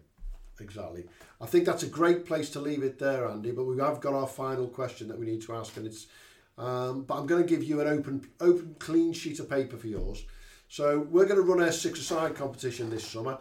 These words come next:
So you've, you've been asked to enter a team into the Stumps, Umps and Beer Pumps six-a-side competition. And we want you to put together your perfect six-a-side team. Any six players, doesn't matter whether they play for South Wingfield,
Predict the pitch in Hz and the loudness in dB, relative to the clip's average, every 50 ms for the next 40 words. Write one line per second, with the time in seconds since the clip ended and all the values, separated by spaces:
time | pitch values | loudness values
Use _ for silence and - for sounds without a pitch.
0 | - - - - - - - - 127 127 123 - - 156 151 143 165 170 185 185 | -12 -18 -20 -20 -20 -20 -12 -8 -6 -6 -6 -8 -6 -6 -2 2 4 6 6 6
1 | 185 - - - 180 175 165 160 156 - - - - - - _ _ - 165 160 | 4 2 0 2 4 6 6 6 4 0 -6 -12 -18 -20 -20 _ _ -4 -2 -2
2 | 156 - 156 147 143 - 170 165 156 143 139 123 110 131 131 - - - 185 170 | -2 -2 -4 -6 -4 -2 0 0 0 0 0 -2 -2 -4 -6 -8 -4 -2 0 0
3 | 165 160 160 - - 165 151 147 139 - 165 135 123 - 143 143 139 135 - 139 | 0 -2 -6 -10 -8 -8 -8 -8 -6 -6 -6 -6 -4 -4 -2 -2 -2 -2 -2 -4
4 | 135 131 - - - 123 - - 127 - 139 131 123 117 - - 110 107 101 - | -6 -6 -6 -8 -10 -10 -10 -10 -10 -6 -4 -4 -4 -4 -4 -6 -10 -10 -10 -10
5 | 104 95 95 95 87 87 - _ - - - - - _ _ _ _ _ 127 135 | -12 -12 -10 -12 -14 -14 -16 _ -20 -20 -20 -20 -20 _ _ _ _ _ -4 2
6 | 151 175 202 202 208 214 208 - - - 196 190 - 175 156 160 143 135 131 127 | 4 4 4 4 2 -4 -10 -10 -8 -8 -8 -6 -6 -6 -4 -2 -2 -2 -2 -2
7 | 135 131 - - - - - 175 185 190 180 180 - 175 175 175 - - - 185 | -4 -4 -6 -6 -10 -8 -2 2 2 2 2 0 -2 -6 -6 -8 -10 -10 -8 -8
8 | 170 - - 165 151 - 156 143 127 120 113 113 - 104 101 92 90 92 92 - | -8 -8 -10 -12 -10 -6 -4 -4 -4 -4 -6 -8 -8 -8 -8 -8 -8 -10 -14 -18
9 | - - - - _ _ _ _ _ _ _ _ _ _ _ _ _ _ - 190 | -20 -20 -20 -20 _ _ _ _ _ _ _ _ _ _ _ _ _ _ 0 0
10 | 208 233 233 - - 190 185 - - 143 135 139 143 147 143 - 156 147 135 139 | 2 2 0 -2 -4 -4 -4 -4 -4 -4 -2 0 -2 -2 -4 -4 -6 -6 -4 -2
11 | 143 143 143 143 143 143 139 127 123 131 123 120 - 123 117 113 110 107 - 120 | -2 -2 -2 0 0 0 0 0 0 -2 -2 -4 -4 -4 -4 -4 -6 -6 -8 -8
12 | 117 110 - 151 175 190 190 180 180 - 185 185 185 180 175 175 - | -8 -8 0 2 4 4 4 2 2 2 4 4 6 4 4 2 0